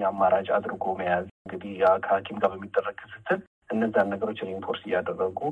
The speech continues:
ከበሽተኛው ጋር እነሱን እንደገና እያስታወሱ መሄድን ይፈልጋል። መድኃኒቶቹ ያላቸው ሁለት መሰረታዊ ችግሮች ሁለት ናቸው። አንዱ ውድ ነው፣ ሁለተኛው በቂ አቅርቦት የለውም። ከዚህ ጋር ተያይዞ እንግዲህ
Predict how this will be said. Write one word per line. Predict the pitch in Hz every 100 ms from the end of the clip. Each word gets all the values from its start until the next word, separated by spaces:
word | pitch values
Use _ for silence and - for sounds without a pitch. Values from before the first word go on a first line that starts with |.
| - -
ከበሽተኛው | 101 98 - - 95 107
ጋር | 101 - _ -
እነሱን | 101 98 - 117 104
እንደገና | - - 95 95
እያስታወሱ | 101 104 - - 110 113 113 113
መሄድን | 107 107 110
ይፈልጋል። | 107 92 90 - - _ -
መድኃኒቶቹ | 107 104 113 117 113 113 - 117 113 98
ያላቸው | 110 113 113 110 113
ሁለት | 113 113
መሰረታዊ | 110 - - 123 -
ችግሮች | 123 185 180
ሁለት | - -
ናቸው። | - - 190
አንዱ | 254 175 180 - _
ውድ | 117 - -
ነው፣ | - _ _ _ _ -
ሁለተኛው | 151 160 160 151 202 254 247 _
በቂ | - 120 -
አቅርቦት | - - - -
የለውም። | - - - _ _
ከዚህ | 151 143 156
ጋር | 165 143
ተያይዞ | 123 127 120 117 139 170 -
እንግዲህ | 117 107 -